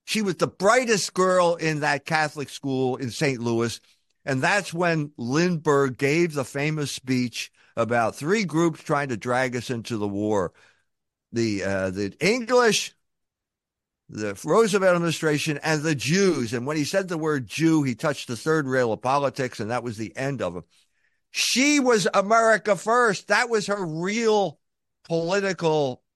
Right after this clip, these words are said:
allegiance. And after the war, she had to become a conservative, which was the antithesis of America first. And she never achieved the, she, a great achievement. She,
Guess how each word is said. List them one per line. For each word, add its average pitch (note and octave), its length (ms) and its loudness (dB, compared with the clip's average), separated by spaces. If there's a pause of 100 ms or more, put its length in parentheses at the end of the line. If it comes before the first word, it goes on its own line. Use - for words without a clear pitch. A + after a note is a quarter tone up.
(380)
allegiance. F#3 720 0 (100)
And D3+ 160 0
after G3 400 2
the F3 120 -2
war, D#3 580 -2
she F3+ 200 -4
had E3 200 2
to F3 80 -4
become D#3+ 340 -2
a E3+ 80 -6
conservative, A3 640 0 (440)
which E3 180 0
was F#3 160 2
the F#3 220 0
antithesis F#3+ 800 0
of C3+ 120 -4
America A#2+ 480 0
first. F#3+ 360 -2
And G#3+ 120 -4
she G#3+ 160 -4
never A3 480 0
achieved F#3+ 520 -4
the, D3+ 200 -4 (380)
she, C#4 160 -6 (100)
a A#3 80 0
great C#4 300 2
achievement. A#3+ 460 -2
She, G#3 220 -4